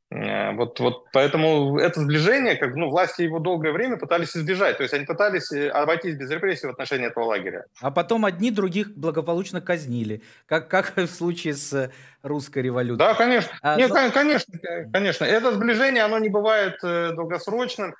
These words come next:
Speaker 1: Потом разногласия берут верх, и революционный лагерь всегда раскалывается. Ну вот. Но, м, значит,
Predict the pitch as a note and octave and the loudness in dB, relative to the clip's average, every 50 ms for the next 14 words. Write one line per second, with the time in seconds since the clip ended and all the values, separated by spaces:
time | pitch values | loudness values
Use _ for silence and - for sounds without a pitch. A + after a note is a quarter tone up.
0 | - - - _ _ C#3+ D3 - F#3+ F#3+ F3 E3 D#3 D#3+ C#3+ E3 F3 E3+ F3+ F3 | -20 -20 -20 _ _ 0 2 4 2 4 4 4 4 2 2 2 0 2 2 0
1 | E3 - E3+ D3+ D#3+ D#3 D#3+ D#3 D3+ E3 G3+ A3 A3 A3 - - - E3+ D#3+ D#3 | 0 0 -2 -2 -2 -2 -2 -4 -2 -2 0 0 0 -2 -4 -4 -4 -2 0 0
2 | D#3+ D#3 D3+ D3 D3 D3 D#3 D#3+ D#3 - F3 E3+ E3 D#3+ F3+ F3+ E3 E3 C#3 - | 0 0 0 0 0 0 -2 -4 -4 -4 -4 -4 -2 -2 -2 -2 -2 -6 -8 -8
3 | D#3 D3 D#3 D#3 D3+ D3+ - - - F3+ D#3+ C3+ A#2 G#2 G2+ G2 F#2+ - - G#2 | -6 -2 0 0 0 0 -4 -2 0 0 0 2 0 -2 -4 -6 -8 -8 -10 -10
4 | F#2+ - - - - - _ _ - A#2+ A#2+ A#2+ A#2+ B2 A#2 A2+ B2 C3 D3 D#3+ | -10 -10 -16 -20 -20 -20 _ _ -6 -2 -2 0 2 2 2 2 2 2 2 4
5 | E3 E3 D#3+ D#3+ D#3 D3+ D3+ D3 C#3+ C3+ C3 A#2 B2 C3 C3+ C3 C3 C3 C3 C3 | 6 6 6 6 6 6 6 4 2 0 -4 -6 -8 -6 -6 -6 -6 -6 -6 -6
6 | C3 C3 C3 B2+ C3+ C#3+ C3 - - C3+ | -4 -4 -4 -2 -2 -2 -2 -2 -4 -6